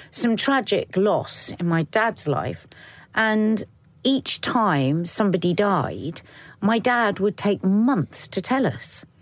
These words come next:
So it would go something like this, "Oh, so-and-so is feeling a bit under the weather. Oh, such and such has got a bit worse. So-and-so has gone to bed. So-and-so,"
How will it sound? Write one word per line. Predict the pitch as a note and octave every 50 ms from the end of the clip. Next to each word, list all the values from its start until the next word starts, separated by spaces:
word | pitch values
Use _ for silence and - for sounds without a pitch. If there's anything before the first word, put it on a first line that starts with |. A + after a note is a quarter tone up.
| - _ - - - - - -
So | - - B3+ A#3+
it | A#3 G#3
would | - A#3 - -
go | B3 A#3+ A3+
something | G#3+ - A#3+ G3+ G3+ G#3+
like | G#3+ - - G#3
this, | C4+ C4+ A3 E3 - - -
"Oh, | - G#3+ G#3 E3+ C#3 C3+
so-and-so | C3+ - - A3 A#3 A3+ A3 G#3 - G3+ F#3+
is | F3+ F3 D#3+
feeling | - - G3 G3 F3+ F3+ F3 F3
a | E3
bit | D3 F3+ E3 - -
under | - E3 E3 D3+ D#3+
the | D3 E3 D3+
weather. | E3 D#3+ D3 - A2 - - - _ - - - - - - -
Oh, | - F#3 E3 C#3
such | C3+ - - B3 A#3+ - A#3+
and | A#3 A#3 A3+
such | - A3+ - -
has | - F#3+ -
got | - G#3+ G3+ -
a | G#3
bit | - - F#3 - E3+
worse. | E3+ F#3 E3+ C#3+ A2+ -
So-and-so | - - - D#3+ F#3+ A#3 B3 B3 A3+ - - G#3+ G#3+
has | F#3+ G3 F3+ -
gone | - G3+ G3 F#3
to | - F#3+
bed. | - - E3+ D3 C3 -
So-and-so," | - - G3+ G#3+ G3+ -